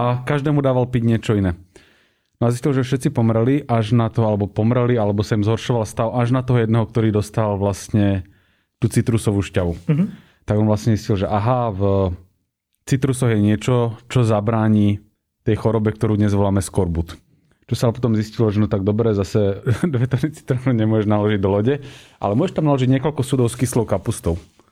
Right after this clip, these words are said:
Speaker 2: Aha.
Speaker 1: Čo môže úplne vlastne dostatočne zásobiť telo tým, čo mu chýba, a to som vlastne nepovedal, takže som nechal takýto <laughs> cliffhanger na záver. To, čo námorníkom chýbalo, bol vitamín C.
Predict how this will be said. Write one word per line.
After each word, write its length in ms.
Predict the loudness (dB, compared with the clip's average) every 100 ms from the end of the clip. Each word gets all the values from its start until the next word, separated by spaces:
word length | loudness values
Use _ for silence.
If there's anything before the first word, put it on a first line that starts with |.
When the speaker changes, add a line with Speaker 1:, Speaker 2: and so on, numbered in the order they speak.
| -6
Speaker 2:
Aha. 400 | -2 0 2 0
Speaker 1:
Čo 120 | 2
môže 240 | 2 2
úplne 280 | 0 0 0
vlastne 640 | 0 0 0 2 2 -2 -6 _ -8
dostatočne 800 | -2 0 0 -2 -2 -2 0 2
zásobiť 560 | 0 -2 -2 -2 -4
telo 400 | -2 0 0 -4 -10 _ _ _ _ _
tým, 180 | 2 2
čo 120 | 2
mu 120 | -2
chýba, 420 | 0 0 0 -2
a 40 | -4
to 120 | -4
som 120 | 0
vlastne 260 | 0 0 0
nepovedal, 420 | 0 0 2 2
takže 220 | 0 -2
som 100 | 0
nechal 240 | 0 0 0
takýto 320 | -2 -2 -2
<laughs> 20 | -2
cliffhanger 440 | -2 -2 -2 -2
na 160 | 0 2
záver. 340 | 2 0 -2 -6 -20 _ _ _
To, 80 | -6
čo 200 | -2 0 2
námorníkom 520 | 2 2 2 0 0
chýbalo, 280 | 0 0 0
bol 140 | 2 0
vitamín 400 | 0 0 -2 -2
C. 260 | 0 -2